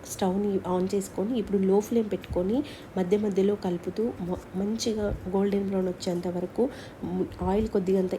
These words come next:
ఇనికేంత వరకు, అంటే గుడ్లల్లోకి వినికేంత వరకు ఇలా మగ్గించుకోవాలన్నమాట. చూడండి,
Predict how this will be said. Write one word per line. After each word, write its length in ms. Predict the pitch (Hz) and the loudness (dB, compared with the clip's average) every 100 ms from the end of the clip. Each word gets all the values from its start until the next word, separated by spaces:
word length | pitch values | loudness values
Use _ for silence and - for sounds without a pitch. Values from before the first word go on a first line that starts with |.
| 190 | 0
ఇనికేంత 500 | 202 214 226 185 185 180 | 0 2 0 0 0 -2
వరకు, 240 | 175 - 196 | -2 -2 -4
అంటే 160 | 175 208 | -2 0
గుడ్లల్లోకి 540 | 180 170 190 196 196 202 | 0 2 2 2 2 -2
వినికేంత 440 | 180 185 185 180 180 180 | -2 -2 -2 -2 -2 -2
వరకు 260 | 180 190 480 - - - 185 | -2 0 -2 -4 -14 -2 0
ఇలా 120 | 226 190 | 2 0
మగ్గించుకోవాలన్నమాట. 1000 | 165 170 - - 180 175 175 175 180 233 240 | 2 -2 -4 -4 -2 0 0 -2 -2 -4 -2
చూడండి, 300 | 185 175 | 0 2